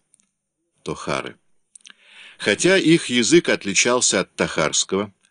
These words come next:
стало обычным отождествлять их. Вслед за миграцией в Туркестан юки вновь смешались с иранцами. Некоторые исследователи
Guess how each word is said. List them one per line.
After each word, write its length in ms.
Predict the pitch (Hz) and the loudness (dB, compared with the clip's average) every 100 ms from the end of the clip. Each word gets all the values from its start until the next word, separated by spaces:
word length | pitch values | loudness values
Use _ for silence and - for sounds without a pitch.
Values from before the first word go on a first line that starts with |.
| _ _ - | _ _ -8
стало 420 | - 117 156 170 | -4 0 2 2
обычным 720 | 131 123 98 107 - 131 123 - | 2 0 2 0 0 -4 -6 -8
отождествлять 960 | 107 117 110 117 - 78 76 73 - | -4 -4 -2 -2 -4 -2 -2 -2 -4
их. 240 | 71 - _ _ _ _ _ _ _ _ _ _ - | -14 -16 _ _ _ _ _ _ _ _ _ _ -10
Вслед 460 | - 117 156 160 117 | -4 2 2 2 -2
за 180 | 101 117 | -2 0
миграцией 640 | 117 117 117 - 107 98 | 0 2 2 0 0 -2
в 80 | - | -2
Туркестан 680 | 87 - 82 - 90 98 - - - - | -4 -2 -4 -2 -2 -4 -10 -20 -20 -8
юки 600 | 92 107 - 143 175 - | 0 0 2 4 6 4
вновь 420 | 98 98 104 113 | -2 2 2 2
смешались 640 | - 110 113 92 87 98 - | -2 -2 -2 0 0 -2 -4
с 140 | - | -2
иранцами. 640 | 98 78 78 - 82 78 _ _ _ _ _ _ _ _ _ - | 0 0 -2 -6 -8 -12 _ _ _ _ _ _ _ _ _ -4
Некоторые 640 | 98 107 - 101 98 95 | 0 0 2 2 2 2
исследователи 800 | - - 113 110 107 107 101 | 0 2 2 2 0 0 0